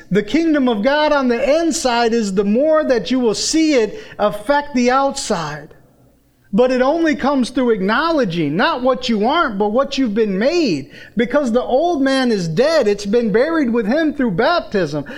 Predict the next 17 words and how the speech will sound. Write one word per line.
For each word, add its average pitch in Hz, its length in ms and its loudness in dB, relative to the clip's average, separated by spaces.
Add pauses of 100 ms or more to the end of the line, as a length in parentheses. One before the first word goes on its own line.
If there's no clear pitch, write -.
So 254 220 2
now 302 360 2
the 262 140 2
life 277 380 0
that 262 200 -2
you 269 140 2
live, 302 340 2
you 262 220 2
live 277 500 0 (240)
by 269 240 2
the 233 160 0
glory 277 600 0
or 247 140 2
the 233 120 0
life 262 380 0
of 247 180 -2
God. 247 560 0